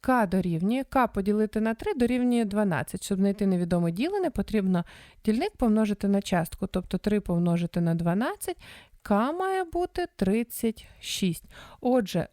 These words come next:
ось оця ось обернена пропорційність, це g від x – це тридцять шість поділити на x.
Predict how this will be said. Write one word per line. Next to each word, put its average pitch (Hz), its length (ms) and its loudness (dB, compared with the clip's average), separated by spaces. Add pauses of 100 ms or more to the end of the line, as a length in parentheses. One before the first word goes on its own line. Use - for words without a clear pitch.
(120)
ось 214 220 2
оця 247 380 2
ось 185 240 -2
обернена 202 560 0
пропорційність, 233 960 -2 (360)
це 202 460 0 (240)
g 202 260 2
від 185 240 0
x – 185 400 -4
це 175 260 -4 (480)
тридцять 233 640 0
шість 294 680 -2
поділити 180 680 0
на 180 120 2
x. - 440 -4